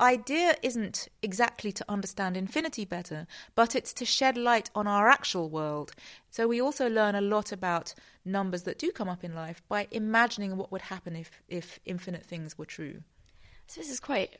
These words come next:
Speaker 2: mind-blowing, this idea, the whole idea. And I suppose we've evolved to live in a finite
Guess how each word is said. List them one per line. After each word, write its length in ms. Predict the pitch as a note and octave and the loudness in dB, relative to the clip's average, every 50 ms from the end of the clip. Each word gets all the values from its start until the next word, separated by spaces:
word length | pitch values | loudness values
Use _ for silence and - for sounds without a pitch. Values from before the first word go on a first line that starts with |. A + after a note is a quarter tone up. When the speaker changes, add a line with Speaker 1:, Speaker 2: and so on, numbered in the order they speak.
| _ - | _ -2
Speaker 2:
mind-blowing, 640 | A3+ A3+ A#3 A3+ A3+ A3 G#3+ F#3 F3+ E3 E3 E3 F3 | 0 2 2 2 2 2 2 2 2 2 2 0 -2
this 120 | E3+ - | -2 0
idea, 520 | F#3 F3 F3 F3 F3 F3 E3 D#3+ D#3+ E3 | 2 2 2 4 4 6 6 6 4 2
the 100 | - - | 2 2
whole 280 | F3+ F#3 A3 G#3+ F#3+ F3+ | 4 6 8 8 8 8
idea. 280 | E3 D#3 - D#3 D#3 G2 | 8 6 4 2 0 0
And 100 | - F3+ | 0 0
I 60 | F3+ | 0
suppose 420 | F3+ - - G3+ F#3+ F3+ F3 - - | 0 2 4 4 4 4 2 0 -4
we've 280 | - F#3+ F#3+ F#3 E3+ F3 | -4 -2 -2 -2 -2 -4
evolved 460 | E3+ E3 - E3+ E3 F3 E3+ E3+ - | -4 -2 2 2 2 2 2 0 -2
to 80 | - E3+ | -2 0
live 220 | E3+ F3 F3 E3+ | 2 2 2 2
in 120 | E3 E3 E3 | 0 -2 -2
a 100 | D#3 E3 | -4 -6
finite 720 | - - F3 F3 F3 F3 D#3+ D#3 D3+ - _ - - | -6 -6 -4 -4 -2 -2 -2 -4 -4 -6 _ -8 -8